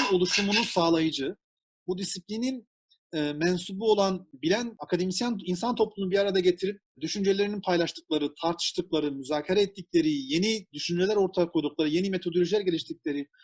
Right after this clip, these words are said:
kuramlar geliştirdikleri bir mecra olarak göreceksek dergileri, bu anlamıyla sözünü ettiğin sayısal veri ile nitel olarak, nitelik olarak ortaya çıkan, çıktığı bir, bir, bir ayrı ayrı görmemiz lazım. Şu anda gelinen noktada biraz dediğim gibi uluslararası düzeydeki bu akademik alanın kendisi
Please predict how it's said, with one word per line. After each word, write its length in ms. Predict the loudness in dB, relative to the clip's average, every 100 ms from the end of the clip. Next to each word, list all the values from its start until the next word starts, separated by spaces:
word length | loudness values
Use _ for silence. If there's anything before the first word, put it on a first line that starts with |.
| -20 _
kuramlar 360 | 0 2 2 0
geliştirdikleri 540 | 2 2 0 -2 0
bir 120 | 0
mecra 300 | 0 0 2
olarak 340 | 4 4 2 4
göreceksek 600 | 2 4 0 0 -2 2
dergileri, 560 | 2 2 2 0 -2 -6 _ _ _
bu 120 | 2 2
anlamıyla 540 | 2 0 0 0 -2 -6 _ _
sözünü 340 | -10 -6 -4 -4
ettiğin 280 | -4 -4
sayısal 580 | -4 2 2 4 2 2
veri 300 | 4 4 2
ile 260 | 0 -2 -6 _ -10
nitel 300 | -8 0 4
olarak, 320 | 6 6 4
nitelik 300 | 2 -2 2
olarak 200 | 4 4
ortaya 220 | 4 0
çıkan, 240 | 0 -2 -4
çıktığı 440 | -6 -8 -6 -6
bir, 200 | -6 -8
bir, 100 | -10 -12 -16
bir 60 | -2
ayrı 160 | 2 4
ayrı 120 | 4
görmemiz 500 | 4 6 4 0 -2
lazım. 260 | -6 -8 -8
Şu 140 | -2
anda 280 | 0 2 0
gelinen 420 | 2 2 2 0
noktada 480 | -2 -2 -4 -2 0
biraz 280 | 2 2 0
dediğim 180 | -2 -2
gibi 120 | 0
uluslararası 720 | 0 0 2 2 4 4 2 0 _ _
düzeydeki 500 | 0 2 2 0 -4
bu 120 | -2
akademik 420 | -2 -2 -4 -2 0
alanın 300 | 0 0 -2
kendisi 540 | -2 0 -2 -2 -6